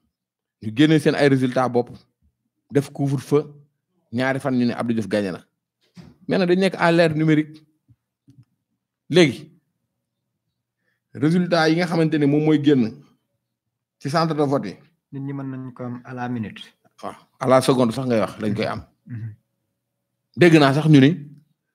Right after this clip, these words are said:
Speaker 1: jour élection yi dañuy fexe ba internet du dox. Mais xanaa bu ñu yoree suñu procès verbal suñu loxo duñ ko nangu. L'opposition sera représentée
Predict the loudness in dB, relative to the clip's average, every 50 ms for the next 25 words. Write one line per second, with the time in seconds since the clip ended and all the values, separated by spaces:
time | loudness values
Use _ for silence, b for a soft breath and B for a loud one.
0 | _ _ _ -4 2 6 6 8 8 6 4 2 0 0 -2 -2 -2 -4 -6 -8
1 | -12 _ _ _ _ _ _ _ -2 0 0 0 0 -2 -4 -4 -4 -4 -2 -2
2 | -2 -2 -2 -2 -4 -6 -4 -4 -4 -6 -6 -10 _ _ _ _ _ _ _ _
3 | _ _ _ _ _ _ _ _ _ _ _ _ _ _ _ -20 -20 _ -20 -20
4 | -20 -20 -20 -20 -20 -20 -20 -20 _ -14 -12 -10 -6 -4 -2 -2 0 0 2 2
5 | 2 2 2 0 -2 -4 -4 -2 -4 -6 -4 -6 -6 -6 -6 -4 -4 -6 -6 -6
6 | -6 -4 -2 -2 -2 -2 -2 -4 -2 -2 -2 -2 -4 -4 -8 -10 -14 _ _ _
7 | _ _ _ _ _ _ _ _ _ _ _ _ _ _ _ _ _ _ _ _
8 | _ _ _ 2 4 6 6 6 6 4 4 4 2 -2 -4 -6 -4 -4 -6 -6
9 | -6 -6 -6 -8 -8 -8 -8 -6 -6 -8 -10 -8 -8 -10 -10